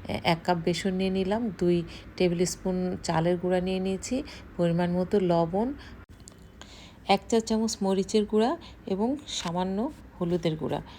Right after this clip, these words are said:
এগুলো দিয়ে আমি এই, এই বেসনটাকে একটু সুন্দর করে চেলে নেব। বেসনটা চালার কারণ হচ্ছে এর মধ্যে যদি কোনো লাম্পস থাকে সেটা ফেলে দেব। এখন আমি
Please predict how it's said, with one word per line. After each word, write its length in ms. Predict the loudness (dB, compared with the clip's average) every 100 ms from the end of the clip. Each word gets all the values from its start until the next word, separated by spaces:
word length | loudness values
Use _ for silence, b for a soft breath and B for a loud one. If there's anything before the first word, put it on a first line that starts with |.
| B B
এগুলো 340 | 0 4 4 4
দিয়ে 400 | 4 4 4 4
আমি 340 | 2 2 0 0
এই, 280 | 2 2 0 B B -8
এই 140 | -6 -2
বেসনটাকে 540 | -2 0 -2 -2 -2 -4
একটু 300 | -4 -4 -4
সুন্দর 340 | -4 0 0
করে 220 | 0 -2
চেলে 300 | 0 -2 -2
নেব। 260 | -6 -6 -8 -10 B B
বেসনটা 340 | 0 0 2 0
চালার 360 | 2 4 4
কারণ 280 | 2 2 2
হচ্ছে 260 | 0 0 0
এর 80 | 2
মধ্যে 220 | 0 0
যদি 220 | 2 2
কোনো 260 | 2 2 2
লাম্পস 360 | 2 0 -2
থাকে 320 | -4 -2 -2 -4 B B
সেটা 360 | -4 -2 0 -2 B B -18 0
ফেলে 220 | 0 2
দেব। 260 | -2 -2 -6 -8 B B 4
এখন 320 | 4 4 2
আমি 300 | 4 4 0